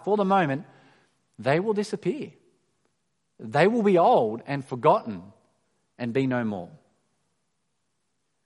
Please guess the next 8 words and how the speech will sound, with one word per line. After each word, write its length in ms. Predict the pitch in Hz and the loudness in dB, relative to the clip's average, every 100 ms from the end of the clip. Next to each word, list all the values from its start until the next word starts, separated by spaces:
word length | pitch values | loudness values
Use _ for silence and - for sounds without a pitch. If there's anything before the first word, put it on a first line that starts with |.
| _ _ _ _ - | _ _ _ _ -10
But 180 | 117 113 | -8 -4
Jesus 400 | 131 127 117 - | -4 -2 -6 -8
will 80 | |
never 200 | 110 117 | -6 -6
disappear. 480 | 101 98 92 - 87 - _ _ _ _ _ _ _ _ | -8 -14 -14 -12 -14 -14 _ _ _ _ _ _ _ _
Here's 300 | - 156 147 | -6 -4 -2
the 80 | 120 | -4
reality. 460 | 107 92 90 - | -2 -4 -6 -12